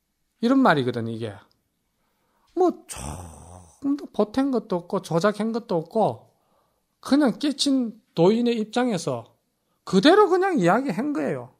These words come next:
그러면 이거를 우리가 지금 이 속심과 중생 이, 이,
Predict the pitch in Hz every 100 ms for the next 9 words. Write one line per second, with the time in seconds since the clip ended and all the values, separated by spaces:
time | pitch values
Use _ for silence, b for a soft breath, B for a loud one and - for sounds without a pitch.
0 | _ _ _ - 311 285 240 302 311 277
1 | 160 127 - b b - 220 262 277 170
2 | 117 - _ _ _ _ _ _ _ _
3 | _ _ _ _ - 311 320 339 294 285
4 | - 294 - - 311 247 220 - 208 214
5 | 247 226 220 233 208 196 _ _ - 294
6 | 277